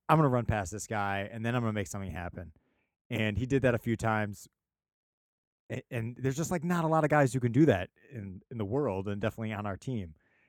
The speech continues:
And so just that's exciting and would like to see more of it, obviously. Um, think he could, that can be the key to breaking down a team like Iran. Um, <clears throat> so,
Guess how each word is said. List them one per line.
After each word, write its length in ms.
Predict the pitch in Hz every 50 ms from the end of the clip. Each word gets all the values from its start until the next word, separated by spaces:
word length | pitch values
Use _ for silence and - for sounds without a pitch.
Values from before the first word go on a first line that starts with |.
| _ -
And 140 | 113 113 98
so 400 | - - 110 107 107 104 98 - _ _ _ _ _ _ _ _ _ _ _ 104 104
just 200 | 123 113 - _ _ _ _ - _ -
that's 220 | 123 113 - -
exciting 380 | 107 - - 117 110 107 110 110
and 80 | 107 104
would 80 | 101 104
like 140 | 104 98
to 60 | - -
see 120 | - - 101
more 200 | 98 98 98 95
of 80 | 92 92
it, 80 | 98
obviously. 600 | 98 98 95 92 104 95 - 98 98 92 87 82 _ _ _ _ _ _ _ - 95
Um, 340 | 92 90 90 90 87 85 85 85 _ _ _ -
think 160 | 110 104 -
he 100 | 104 95
could, 140 | - 123 -
that 160 | 120 104 -
can 120 | - 104
be 120 | 95 101 98
the 80 | 101 98
key 180 | - - 110
to 140 | 101 104 95 - _ _ _ _ _ _ -
breaking 260 | 110 104 - 113 113
down 160 | 104 110 110
a 40 | 104
team 220 | - - 117 113
like 160 | 110 110 101 98
Iran. 440 | 107 107 107 107 101 90 85 78 - _ _ _ _ _ _ _ _ -
Um, 460 | 117 110 113 113 110 107 104 107 - _ _ -
<clears throat> 280 | 165 170 127 98 90 82
so, 440 | - - 131 117 110 107 110 -